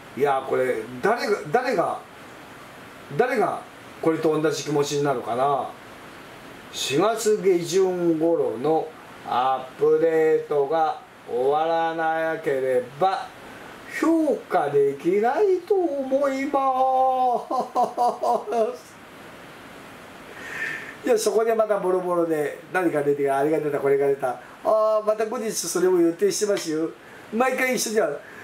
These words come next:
「その次のアップデートがあるまで評価できないと思います。」いや、いや、いや、いい世の中になるね。あの、面白い世の中になるね。これが通るならね。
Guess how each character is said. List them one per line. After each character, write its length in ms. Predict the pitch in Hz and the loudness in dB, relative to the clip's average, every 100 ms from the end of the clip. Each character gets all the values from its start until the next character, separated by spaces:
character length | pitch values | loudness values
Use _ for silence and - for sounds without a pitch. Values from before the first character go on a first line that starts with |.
| - - - | -16 -16 -4
「そ 180 | - | -2
の 180 | 285 285 | 2 2
次 360 | 233 247 262 294 | 2 0 2 4
の 100 | 302 | 4
ア 140 | 254 | 2
ッ 60 | 226 | 0
プ 180 | - 214 | -2 0
デ 240 | 226 214 | 4 4
ー 60 | 196 | 2
ト 120 | 175 | 2
が 160 | 185 185 | 4 4
あ 40 | |
る 120 | 185 | 2
ま 140 | 180 170 | 0 -4
で 140 | 185 | -6
評 320 | - 269 254 | -4 -2 -2
価 100 | 208 | 0
で 240 | 185 175 185 | 2 2 0
き 160 | 220 | 0
な 80 | 233 | 2
い 160 | 233 214 - | 2 2 2
と 120 | 185 | 2
思 260 | 170 175 | 4 2
い 60 | 175 | 2
ま 1200 | 180 170 175 170 170 170 170 170 170 165 165 165 | 0 0 0 2 2 2 2 2 2 2 0 0
す。」 220 | 151 - - - - - - - | -4 -10 -20 -20 -20 -20 -20 -10
い 40 | - - 165 170 | -4 -2 0 0
や、 180 | 120 117 | 0 0
い 60 | - | 0
や、 140 | 131 143 151 - - - - | 0 0 0 -4 -14 -14 -2
い 60 | |
や、 640 | 151 160 147 143 143 139 139 131 | 2 2 2 0 0 0 0 0
い 140 | 170 | 2
い 40 | 160 | 2
世 140 | 147 | 2
の 140 | 185 | 2
中 240 | 220 214 175 | 2 2 2
に 80 | 175 | 2
な 80 | |
る 160 | 220 185 | 2 2
ね。 340 | 196 202 190 - | 0 0 -2 -2
あ 100 | 160 | 0
の、 120 | 156 | 2
面 120 | 156 | 2
白 180 | 185 240 | 0 2
い 40 | 226 | 2
世 100 | 175 | 2
の 60 | |
中 180 | 185 165 | 0 0
に 80 | 156 | 0
な 80 | 175 | 0
る 140 | 151 | 4
ね。 160 | 165 165 | 4 2
こ 160 | 156 | 0
れ 60 | 160 | 0
が 120 | 165 | -2
通 120 | 180 | -2
る 100 | 165 | -2
な 140 | 139 120 | -2 0
ら 60 | |
ね。 220 | 135 147 | 0 0